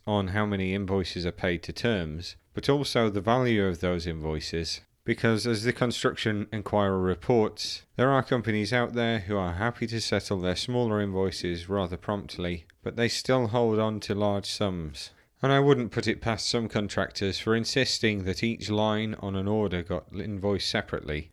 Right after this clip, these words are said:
just so that they could demonstrate that most of their invoices get paid on time, even if that meant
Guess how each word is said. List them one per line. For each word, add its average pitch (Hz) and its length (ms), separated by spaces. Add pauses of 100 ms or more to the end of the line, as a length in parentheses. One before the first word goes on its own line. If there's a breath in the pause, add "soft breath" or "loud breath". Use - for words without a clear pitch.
(160)
just - 260
so 120 200
that 104 100
they 110 180
could 101 200
demonstrate 113 880
that 104 140
most 113 340
of 98 100
their 101 220
invoices 95 520
get - 220
paid 110 240
on 92 180
time, 78 420 (240)
even 143 280
if 127 200
that 117 200
meant 110 480